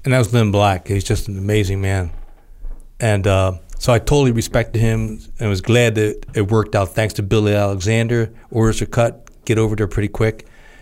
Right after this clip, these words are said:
And, um, with Lynn, you know, he had done a tour of duty with the one seventy-third, and his, he lost a brother there. And he still came back 'cause he wanted to get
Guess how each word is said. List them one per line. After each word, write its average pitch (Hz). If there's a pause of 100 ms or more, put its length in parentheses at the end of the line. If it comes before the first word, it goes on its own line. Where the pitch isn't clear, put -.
(180)
And, 107
um, 101 (540)
with 107
Lynn, 113
you 110
know, 110
he 120
had 107 (840)
done 127
a 117
tour 131
of 95
duty 123
with 101
the 92
one 101
seventy-third, 98 (380)
and 98
his, 98 (160)
he 107
lost 110
a -
brother 101
there. 85 (500)
And -
he 104
still 123
came 107
back 110
'cause 92
he 104
wanted 104
to 101
get 101